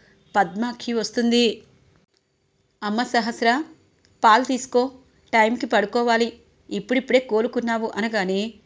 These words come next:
"అవును సహస్ర, పాలు తాగి ప్రశాంతంగా పడుకో" అనగానే ఇక పద్మాక్షి, "ఒరే,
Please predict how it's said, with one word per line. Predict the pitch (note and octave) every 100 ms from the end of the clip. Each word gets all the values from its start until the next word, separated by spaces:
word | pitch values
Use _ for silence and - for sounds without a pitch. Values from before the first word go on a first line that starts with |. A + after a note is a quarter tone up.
| - _ G3+
"అవును | G#3+
సహస్ర, | A#3 A#3 G3+ G3+ G#3+ G3 G3 _ _ _ -
పాలు | A3 G#3+
తాగి | A#3 G#3 G3
ప్రశాంతంగా | A#3+ - G#3+ A#3+ A#3 A3+ G3+
పడుకో" | A3+ G3 G3 A3+ G#3
అనగానే | G3 A3+ A3 F3 F3 G3+ A3+ - _ _
ఇక | C4 C4
పద్మాక్షి, | A3 G3 F#3 A3+ A#3+ A#3 G3+ G#3 A#3 - _ _ -
"ఒరే, | G3+ G#3 A#3